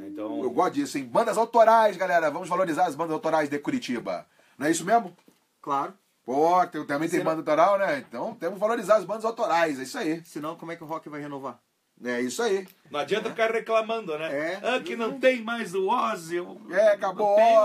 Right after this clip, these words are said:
Speaker 2: Ozzy.
Speaker 1: maluco ali, velho, né? Que é tão bom quanto. Não,
Speaker 2: É.
Speaker 1: entendeu? Quer dizer, é uma
Speaker 2: Não.
Speaker 1: nova geração.
Speaker 2: É.
Speaker 1: Em breve teremos também um programa Metal Moderno, né? Temos que fazer esse daí.
Speaker 2: Vamos fazer um programa de metal moderno,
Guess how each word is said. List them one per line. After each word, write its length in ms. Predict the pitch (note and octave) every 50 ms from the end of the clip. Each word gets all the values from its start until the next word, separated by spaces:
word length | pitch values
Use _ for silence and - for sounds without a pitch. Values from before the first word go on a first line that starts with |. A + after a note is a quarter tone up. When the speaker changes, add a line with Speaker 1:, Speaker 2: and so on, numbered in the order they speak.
| G#3
Speaker 2:
Ozzy. 100 | G3+ C#4+
Speaker 1:
maluco 280 | C4 C4 C4+ C4+ G3+ A3+
ali, 160 | G3 G#3+ A#3
velho, 420 | A3 G#3 D#3+ C3+ B2 B2 A#2 A2+ A2+ B2 B2
né? 180 | C3+ C3+ B2+ A#2+ _ -
Que 80 | D3
é 60 | D3 - _ _ _ _ - _
tão 200 | - D3 D#3+ E3+
bom 240 | D3+ D3+ D#3+ E3+ E3
quanto. 340 | - D#3 D#3+ E3+ D#3 - A#2+
Não, 180 | B2+ B2 F#2+ F2 F#2+
Speaker 2:
É. 220 | A#2+ A2+ A2 G#2
Speaker 1:
entendeu? 220 | G2+ D3+ D3 B2+ -
Quer 80 | - G2+
dizer, 180 | F#2 E2+ D2+ E2
é 160 | A#2+ D3 -
uma 160 | E3+ E3 F3
Speaker 2:
Não. 120 | F3+ G3 G3+
Speaker 1:
nova 120 | - G3
geração. 500 | F#3 G3+ G#3 G#3 G3 - E3 D#3 C3 - _ _ _ _ _ _ _ _ _ -
Speaker 2:
É. 220 | D#3 B2+ A#2+ A2+ F#2+ - _ _ -
Speaker 1:
Em 100 | F3 G3
breve 320 | D#3+ E3+ G#3 A3+ A3 G#3 G3
teremos 260 | - G3+ G3 G3 F#3
também 160 | - D#3+ F3+
um 60 | F#3 D#3
programa 320 | D#3 D3+ D#3 E3+ F#3 F3+
Metal 260 | E3+ D#3 - C#3+ E3
Moderno, 400 | F#3+ F#3+ F3+ F#3+ G3 F#3 D3 B2
né? 160 | A#2+ C#3 D#3 - _ _ _ _ _ _ _ _ _
Temos 160 | A2+ A2 A2
que 60 | -
fazer 220 | D3+ E3+ E3+ F#3 F#3+
esse 140 | F#3+ F#3+ -
daí. 360 | A#3 A#3 G#3+ F3+ F3+ F3+ F3+ _ _ _ _ _
Speaker 2:
Vamos 160 | - G#3+ A#3
fazer 160 | A#3+ A#3 G#3+ A3
um 40 | -
programa 260 | G#3+ G3+ G3 G3 F#3+
de 80 | F3+
metal 260 | F3+ F3+ F3 - F3+ F3
moderno, 360 | F3+ E3 D3+ C#3 C3+ C3